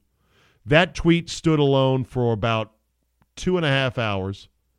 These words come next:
until the Browns decided, "Yeah, we gotta come out and say something because we are the laughing stock of the league." Well, we always have been, but we're really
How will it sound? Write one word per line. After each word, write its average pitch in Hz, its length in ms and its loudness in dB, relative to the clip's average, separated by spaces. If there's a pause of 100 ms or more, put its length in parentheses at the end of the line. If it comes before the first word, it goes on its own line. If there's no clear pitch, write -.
(520)
until 147 320 0
the 143 80 2
Browns 151 440 0
decided, 127 500 -4 (200)
"Yeah, 127 300 -2
we 135 160 -2
gotta 147 200 -2
come 110 200 -4
out 98 200 -2
and 85 100 -16
say 113 220 -4
something 76 360 -10
because 90 400 -6 (640)
we 143 200 2
are 151 100 4
the 110 60 -4
laughing 101 420 -4
stock 101 380 -6 (280)
of 101 160 -8
the 95 80 -6
league." 131 360 -2 (160)
Well, 127 220 -10 (680)
we 90 100 -6
always 107 320 -2
have 87 180 -6
been, 90 240 -6
but 95 220 -8
we're 101 100 -8
really 127 440 4